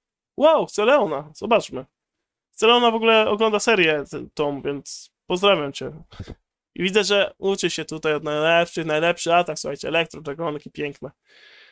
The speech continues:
E, mamy nadzieję, że uda się to zrobić na chociaż tą jedną gwiazdkę, ze względu na to, że wtedy dostaniemy expa, a expa aktualnie brakuje nam dwanaście z tej wojny, żebyśmy mogli sobie ją wziąć i wbić kolejny poziom.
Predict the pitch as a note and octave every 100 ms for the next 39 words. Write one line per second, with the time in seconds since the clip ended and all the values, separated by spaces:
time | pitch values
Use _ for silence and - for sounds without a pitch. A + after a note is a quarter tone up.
0 | _ - D3 D3 C#3+ - G3 G#3+ G#3 F#3
1 | G3+ G3+ F3+ F3+ - G#3 F#3 E3+ F3 E3
2 | D#3 D#3 F#3 D#3+ D3 - F#3+ E3 - E3
3 | D#3 F3 D#3+ D#3 A3 - - E3+ - _
4 | _ _ _ - E3 F#3+ F#3 G3 G#3 E3+
5 | E3+ E3+ F#3+ F#3+ F3+ - F3+ F3+ E3+ A#3+
6 | - G#3 G#3+ A#3 _ _ _ _ _ -
7 | G#3+ - - G#3 F#3+ G3 F#3+ G3 F#3 F#3
8 | F#3+ F#3 F3 D#3+ G3+ A#3 - E3 D#3+ D#3
9 | D#3+ D#3+ E3+ E3 E3 D#3+ E3 D#3+ E3+ E3
10 | E3 E3+ D#3 E3 E3+ E3+ D3+ E3+ - F3
11 | E3+ E3 G#3+ E3+ A#3+